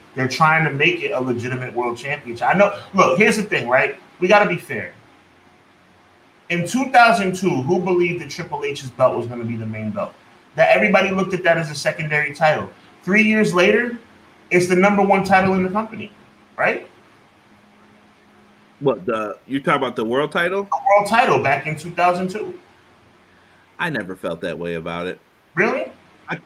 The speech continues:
Speaker 2: no, I felt it was just more
Speaker 1: No,
Speaker 2: important 'cause
Speaker 1: the
Speaker 2: Triple
Speaker 1: world
Speaker 2: H had
Speaker 1: heavyweight
Speaker 2: it.
Speaker 1: title main evented WrestleMania.
Speaker 2: When they wanted to.
Speaker 1: Okay.
Speaker 2: I, I think it depends on who's holding it.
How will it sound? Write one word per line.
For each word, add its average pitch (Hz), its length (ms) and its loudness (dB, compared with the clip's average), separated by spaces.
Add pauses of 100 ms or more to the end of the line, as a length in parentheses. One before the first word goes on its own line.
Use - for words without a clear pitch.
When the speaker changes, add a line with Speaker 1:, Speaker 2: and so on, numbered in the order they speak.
(420)
Speaker 2:
no, 156 340 -4 (160)
I 165 140 0
felt 170 240 0
it 165 60 -2
was 151 100 0
just 147 140 -4
more 156 160 8
Speaker 1:
No, 214 60 8
Speaker 2:
important 151 260 -4
'cause 147 100 0
Speaker 1:
the - 60 -12
Speaker 2:
Triple 156 260 -2
Speaker 1:
world - 80 4
Speaker 2:
H 214 120 0
had 220 100 0
Speaker 1:
heavyweight 208 220 0
Speaker 2:
it. - 40 -20
Speaker 1:
title 214 320 4
main 190 140 2
evented 185 360 0
WrestleMania. 180 760 -4 (2000)
Speaker 2:
When 160 160 -6
they 143 120 -2
wanted 113 440 -6
to. 110 240 -8 (440)
Speaker 1:
Okay. 240 300 -8 (1160)
Speaker 2:
I, 131 160 0
I 156 60 0
think 180 200 0
it 165 60 -6
depends 165 280 -2
on 156 120 -2
who's 156 140 -4
holding 113 380 -2
it. 92 160 -14